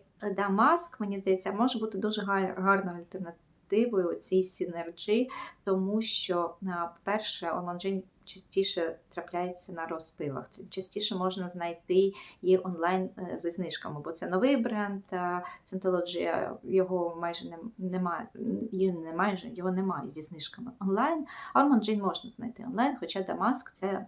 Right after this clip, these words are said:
відносно новий парфум, йому також там рік чи два. Два, мабуть. А,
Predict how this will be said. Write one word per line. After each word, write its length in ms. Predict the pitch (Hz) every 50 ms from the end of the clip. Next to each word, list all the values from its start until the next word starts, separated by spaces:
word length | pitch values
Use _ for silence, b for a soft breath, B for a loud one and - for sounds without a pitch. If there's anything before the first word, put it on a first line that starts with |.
| - 190 -
відносно 340 | 185 185 185 185 - 185
новий 220 | 175 185 180 175 -
парфум, 360 | - - - - - - -
йому 160 | - 165 175 180
також 320 | 180 175 - - - -
там 180 | - - - -
рік 180 | - 180 -
чи 140 | - - -
два. 220 | - - - - - _ _ _ _ _ _ _ _ _ _ _ _ - - -
Два, 220 | 190 196 - - - -
мабуть. 260 | 233 190 - - _ B B B B B B B B B B B B -
А, 420 | 226 214 208 202 202 196 196